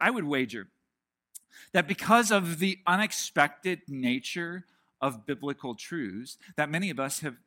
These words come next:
actually become Christians, that the unexpected nature of biblical truths are the things that were compelling to us, right? Because as we think about God and who he is, uh, we have expectations, right? We expect certain ways that he is going to respond to us.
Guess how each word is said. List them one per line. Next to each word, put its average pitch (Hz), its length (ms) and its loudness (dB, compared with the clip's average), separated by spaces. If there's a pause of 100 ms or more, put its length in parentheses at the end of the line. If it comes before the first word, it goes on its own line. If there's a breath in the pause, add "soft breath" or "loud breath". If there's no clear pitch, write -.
(320)
actually 123 280 -6
become 117 320 -8
Christians, - 520 -12
that 120 160 -10
the 151 100 -6
unexpected 170 500 -2
nature 139 320 -6
of 127 80 -8
biblical 120 280 -8
truths 135 300 -8
are 127 80 -6
the 120 100 -4
things 151 300 -6
that 139 140 -4
were 123 120 -6
compelling 127 500 -6
to - 160 -14
us, 101 180 -12 (240 loud breath)
right? 180 200 4
Because 208 360 0 (340 loud breath)
as 240 240 8
we 277 160 2
think 226 260 -2
about 208 300 8
God 185 340 10
and 151 140 -2
who 208 180 0
he 202 260 0
is, 139 340 -2 (240 loud breath)
uh, 160 220 8
we 202 200 6
have 220 260 10
expectations, 165 1000 0
right? 135 180 0
We 220 360 0
expect 196 440 2
certain 165 280 -6
ways 165 300 2
that 165 120 0
he 175 160 -2
is 170 120 -2
going 147 260 -6
to 156 100 -8
respond 151 440 -6
to 113 140 -4
us. 135 300 -6